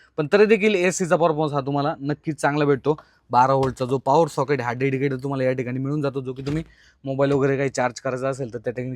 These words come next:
कनेक्टर लावून मोबाईल जो आहे तो चार्ज करू शकता. फाईव्ह स्पीडचा जो गिअरबॉक्स आहे, हा गाडीमध्ये देण्यात आलेला आहे आणि जो शिफ्टिंगसाठी जर पाहिलं ना, तो देखील इझी आहे. ग्लव्ह बॉक्स जर पाहिला, तर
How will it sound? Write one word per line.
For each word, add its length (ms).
कनेक्टर 360
लावून 260
मोबाईल 320
जो 60
आहे 100
तो 60
चार्ज 360
करू 180
शकता. 260
फाईव्ह 180
स्पीडचा 400
जो 120
गिअरबॉक्स 500
आहे, 100
हा 40
गाडीमध्ये 420
देण्यात 220
आलेला 280
आहे 80
आणि 260
जो 200
शिफ्टिंगसाठी 680
जर 140
पाहिलं 280
ना, 80
तो 180
देखील 300
इझी 240
आहे. 100
ग्लव्ह 220
बॉक्स 180
जर 140
पाहिला, 260
तर 40